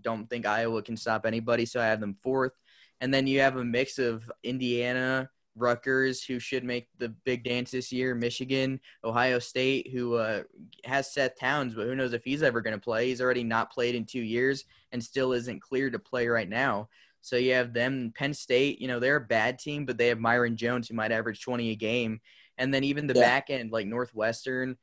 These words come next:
Speaker 1: they're okay. Nebraska's not terrible. They get a lot of y-,
Speaker 2: Right.
Speaker 1: talent coming in with Teddy Allen,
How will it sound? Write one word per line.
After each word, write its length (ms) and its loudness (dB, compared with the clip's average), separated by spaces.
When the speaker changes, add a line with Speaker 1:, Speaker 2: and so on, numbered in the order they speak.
Speaker 1:
they're 200 6
okay. 360 0
Nebraska's 560 2
not 200 -2
terrible. 440 0
They 180 2
get 180 2
a 40 2
lot 220 4
of 220 0
y-, 160 -10
Speaker 2:
Right. 240 8
Speaker 1:
talent 260 0
coming 240 -2
in 140 -2
with 100 -8
Teddy 300 0
Allen, 420 0